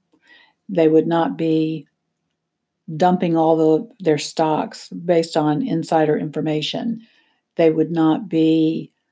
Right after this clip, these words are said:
rushing past the needs for testing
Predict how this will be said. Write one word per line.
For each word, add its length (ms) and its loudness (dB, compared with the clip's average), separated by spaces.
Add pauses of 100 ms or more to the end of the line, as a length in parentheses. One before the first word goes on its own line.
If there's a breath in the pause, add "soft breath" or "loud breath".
(180)
rushing 840 0 (840)
past 840 0 (460)
the 180 -4
needs 600 -2
for 460 -4
testing 800 -2